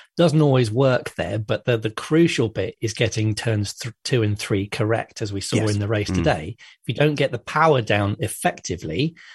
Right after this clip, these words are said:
Speaker 1: you're really vulnerable into turn four.
Speaker 3: And it's, it's like, it's like a lot of, like, kart tracks and a lot of, like, you know, it often gets compared to an, a, a, like, it's like, "Oh, it's like an, a kart track."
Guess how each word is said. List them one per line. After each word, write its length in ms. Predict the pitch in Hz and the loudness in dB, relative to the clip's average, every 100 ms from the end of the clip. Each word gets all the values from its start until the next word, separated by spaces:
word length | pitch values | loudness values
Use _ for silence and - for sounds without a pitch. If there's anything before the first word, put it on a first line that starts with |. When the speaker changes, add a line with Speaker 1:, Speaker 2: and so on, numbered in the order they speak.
| - | -8
Speaker 1:
you're 140 | 117 117 | 0 2
really 240 | 131 120 | 4 2
vulnerable 440 | 101 113 110 104 101 | 2 2 2 0 -2
into 180 | 98 | -4
turn 200 | - 98 | -4 -4
four. 240 | 90 82 95 _ _ - | -4 -6 -8 _ _ -4
Speaker 3:
And 220 | 127 127 | 0 0
it's, 160 | - 143 | 0 -2
it's 220 | 139 139 | -4 0
like, 500 | 151 196 98 - - - | 2 2 0 -6 -14 -10
it's 160 | - | -2
like 240 | 147 190 - | 2 2 2
a 100 | 104 | 2
lot 220 | 117 107 | 2 4
of, 420 | 95 92 95 80 - - | 2 2 -2 -10 -14 -4
like, 300 | 90 - - | -4 -4 -6
kart 320 | 123 110 - | 2 2 2
tracks 540 | - 101 - - - - | 0 0 0 -6 -6 -8
and 160 | - 101 | -4 0
a 40 | |
lot 140 | 101 92 | 2 0
of, 180 | 95 | 0
like, 320 | 101 87 - - | 0 0 -2 -12
you 180 | 98 127 | -6 -2
know, 120 | 120 | -2
it 120 | 139 | 0
often 240 | 123 131 120 | 0 0 0
gets 180 | 107 - | 0 0
compared 440 | 107 104 104 101 | -4 0 2 2
to 100 | - | 0
an, 120 | 92 - | -2 2
a, 240 | 92 80 | 2 2
a, 20 | |
like, 160 | 87 - | -2 -6
it's 100 | - | -6
like, 120 | 120 | 0
"Oh, 120 | 131 101 | 2 2
it's 100 | 107 | 0
like 140 | 90 | 0
an, 220 | 92 90 | 0 -2
a 60 | - | -4
kart 240 | - 101 | 0 0
track." 320 | - 65 - | 0 -8 -10